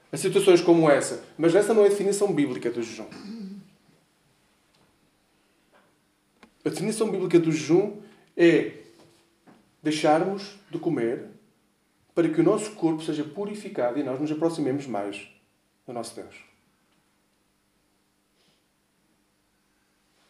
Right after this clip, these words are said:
Nos nossos dias existem muitas definições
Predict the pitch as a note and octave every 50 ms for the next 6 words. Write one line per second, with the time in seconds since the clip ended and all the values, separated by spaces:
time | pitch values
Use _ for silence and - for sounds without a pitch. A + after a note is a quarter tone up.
0 | _ _ _ _ _ _ _ _ _ _ _ _ _ _ _ _ - - D#3+ D#3
1 | D#3+ F#3 F#3 F#3 - - - D3+ C#3+ C3+ E3+ F#3 G3 G3 G3 - - - - D#3+
2 | D#3+ D#3+ F3+ E3 E3+ - - F3 E3+ E3 D#3+ D#3+ - - - - - E3 F#3 F#3
3 | F#3+ F#3 - - D#3 E3 D3+ - D3+ - A#2+ A#2 A#2 - - - -